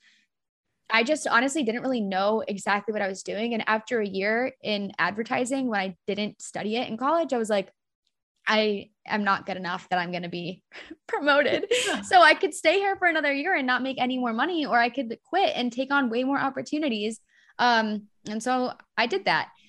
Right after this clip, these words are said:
Speaker 1: Uh, one thing that you talk about a lot on your TikTok, which I think is so impressive,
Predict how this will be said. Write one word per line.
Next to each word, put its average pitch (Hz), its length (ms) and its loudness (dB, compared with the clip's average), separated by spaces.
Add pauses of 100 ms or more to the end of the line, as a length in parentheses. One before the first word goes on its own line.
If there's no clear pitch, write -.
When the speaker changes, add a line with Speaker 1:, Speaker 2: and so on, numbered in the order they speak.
(180)
Speaker 1:
Uh, 240 280 4
one 269 220 0
thing 494 220 -4
that 302 100 2
you 254 120 -2
talk 302 220 2
about 233 160 4
a 214 60 4
lot 220 220 4
on 214 200 0
your 196 100 -4
TikTok, 196 480 -2
which 202 180 -4
I 226 100 4
think 269 200 2
is - 160 4
so 226 140 6
impressive, 214 480 -2